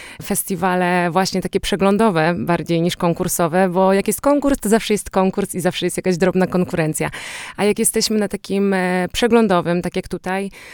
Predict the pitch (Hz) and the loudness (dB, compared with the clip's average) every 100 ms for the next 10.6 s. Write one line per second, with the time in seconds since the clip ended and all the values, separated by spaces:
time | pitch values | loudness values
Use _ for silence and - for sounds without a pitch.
0 | - - 226 233 262 262 262 254 254 247 | -14 -2 2 4 4 4 4 4 2 0
1 | 220 214 - 202 196 190 180 180 185 180 | 0 0 -2 -2 -2 -2 -4 -4 0 0
2 | 180 170 185 196 185 185 196 208 196 208 | 0 -2 -2 0 0 2 2 0 2 2
3 | 196 180 170 185 190 202 190 - 185 180 | 2 0 0 0 2 2 0 0 0 2
4 | 180 - 180 165 165 180 - 185 165 - | 0 -2 -2 0 0 -2 2 0 0 0
5 | 185 185 156 185 - 175 180 185 180 170 | 2 2 0 -4 -2 0 0 0 0 0
6 | - 175 190 - - - - - 226 226 | 2 2 0 -4 -16 -10 -6 -2 2 2
7 | 220 220 208 208 - 185 185 - 277 208 | 2 0 2 0 0 -2 -2 2 2 4
8 | 185 175 - 170 165 185 185 170 190 196 | 2 -2 -4 -4 -2 -2 0 0 2 2
9 | 190 185 180 - 147 - 151 185 156 175 | 2 2 0 -2 -4 -6 -4 -2 -2 -2
10 | - 233 185 160 175 | -2 0 2 2 0